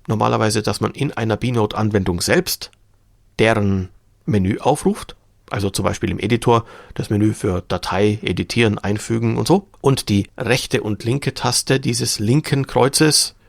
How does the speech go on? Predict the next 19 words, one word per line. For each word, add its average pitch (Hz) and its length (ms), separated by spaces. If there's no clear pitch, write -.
das 120 240
sind 135 200
die 131 200
Tasten 113 480
zum 110 320
Vorwärts- 117 480
und 107 200
Zurückscrollen 127 1120
des - 280
Braillezeilen-Leseausschnittes. 101 2000
Das - 200
kann - 160
man 151 120
allerdings 131 420
auch 120 320
mit 110 200
den 156 180
Cursor-Routing-Knöpfen 143 1080
bewerkstelligen, 147 840